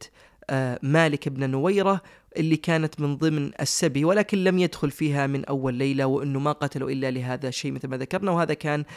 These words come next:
يعني، كذب، آه، واضح وصريح. يعني، يكفي خالد بن الوليد رضوان الله عليه، آه، هذا الرجل اللي قال هذه المقالة: "لأن، آه، لأن أصبح العدو في ليلة شاتي أحب إلي من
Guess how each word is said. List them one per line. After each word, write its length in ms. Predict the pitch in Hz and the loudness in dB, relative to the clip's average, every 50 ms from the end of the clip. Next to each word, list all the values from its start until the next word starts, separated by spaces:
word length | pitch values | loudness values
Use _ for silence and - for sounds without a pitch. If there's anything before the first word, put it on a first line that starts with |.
| - - - - | -20 -16 -8 -4
يعني، 280 | 143 131 107 127 135 | -2 0 0 0 -2
كذب، 360 | 123 - - 151 135 143 135 139 - - - - | -4 -4 -2 -2 0 0 -2 -4 -6 -18 -14 -8
آه، 240 | 139 135 123 123 120 | -6 -6 -4 -4 -4
واضح 520 | - 135 143 151 156 151 147 143 - - 139 | -2 2 4 6 6 6 4 0 -2 -2 -4
وصريح. 420 | 131 - - 131 131 - - - _ _ _ _ _ _ _ _ _ _ _ _ _ _ _ _ - | -4 -4 -4 -4 -4 -6 -6 -10 _ _ _ _ _ _ _ _ _ _ _ _ _ _ _ _ 0
يعني، 260 | 165 160 175 202 226 | 2 2 2 4 2
يكفي 420 | 220 220 - - - 143 143 131 - _ - - - - - | 0 0 -2 -6 -6 -4 -4 -4 -6 _ -20 -20 -20 -20 -18
خالد 400 | - - - 156 156 151 147 135 | -6 2 4 4 6 6 4 2
بن 140 | 135 135 139 | -2 -2 -4
الوليد 560 | 131 127 127 131 143 156 160 143 123 139 139 | -2 -2 0 0 0 0 0 0 0 0 -4
رضوان 320 | 131 127 123 135 139 135 131 | -4 -2 0 0 0 0 -2
الله 260 | 120 120 123 123 120 | -2 -2 -2 -2 -2
عليه، 540 | 104 - 120 123 135 135 135 131 127 131 - - - - - - _ _ - - - | -2 -4 -4 -2 -2 0 0 0 -2 -4 -6 -14 -20 -20 -20 -20 _ _ -18 -12 -8
آه، 380 | 131 127 127 123 120 - - | -6 -6 -6 -6 -8 -8 -6
هذا 580 | 135 135 151 151 139 135 139 131 127 - - 147 | -2 0 0 0 0 0 -2 -2 -2 -4 -4 -2
الرجل 400 | 135 143 151 143 147 147 135 135 | 0 2 2 2 2 0 0 0
اللي 220 | 135 139 131 131 | -2 -4 -4 -4
قال 360 | 131 - - 147 147 143 135 | -4 -2 0 0 2 2 2
هذه 520 | 123 135 139 139 131 131 123 127 131 - - | 0 0 -2 -2 -2 -2 -2 -2 -4 -2 -4
المقالة: 600 | 131 131 131 131 - - 151 147 147 143 143 139 - - - - - _ - | -4 -2 -2 -4 -2 0 0 2 2 0 -2 -4 -6 -12 -20 -20 -16 _ -2
"لأن، 340 | 147 147 - 160 147 147 - - - - | 0 2 2 2 2 0 0 -4 -8 -4
آه، 140 | - 156 147 | 0 0 2
لأن 240 | 143 143 147 147 151 | 2 4 2 2 2
أصبح 520 | 160 - - 160 - - - 143 135 - | 0 -2 -2 -2 -2 -2 -2 -4 -2 -2
العدو 460 | 135 127 - 123 131 147 160 156 139 135 | -2 0 0 0 2 2 2 2 0 -2
في 220 | - - 139 131 | -2 -2 -4 -2
ليلة 400 | 135 156 165 156 143 131 123 120 | 0 0 0 0 0 -2 -2 -2
شاتي 640 | 120 - - 175 170 156 143 - - - - - 156 | -2 -2 0 0 0 0 0 -2 -4 -6 -4 -2 -2
أحب 280 | - - - 202 185 | -2 0 0 0 -2
إلي 260 | - - 175 185 196 185 | -2 0 0 2 2 2
من 220 | 180 175 170 170 | 2 2 0 -2